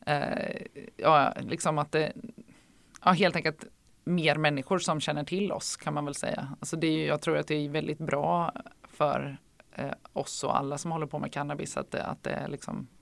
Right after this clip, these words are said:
eh, att det, att det finns alternativ och att det finns många som håller på med det. Att det, liksom, är top of mind, eh, för många och sådär. Ehm, så, så, så är det väl verkligen. Och sen, ehm, ja, nej, det är väl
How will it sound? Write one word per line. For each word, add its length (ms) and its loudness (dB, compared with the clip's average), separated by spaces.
eh, 420 -6
att 140 -8
det, 220 -8
att 140 -8
det 60 -6
finns 320 -4
alternativ 760 -4
och 140 -4
att 80 -12
det 60 -8
finns 240 -8
många 260 -4
som 140 -6
håller 140 -4
på 240 -4
med 220 -2
det. 120 -4
Att 160 -8
det, 120 -2
liksom, 240 -4
är 260 -2
top 220 -6
of 80 -6
mind, 460 -4
eh, 180 -6
för 160 -10
många 300 -4
och 80 -6
sådär. 280 -6
Ehm, 540 2
så, 260 0
så, 180 0
så 240 0
är 200 2
det 60 -2
väl 140 -2
verkligen. 440 -2
Och 120 2
sen, 300 -2
ehm, 680 -4
ja, 240 2
nej, 280 2
det 140 -2
är 40 2
väl 220 -2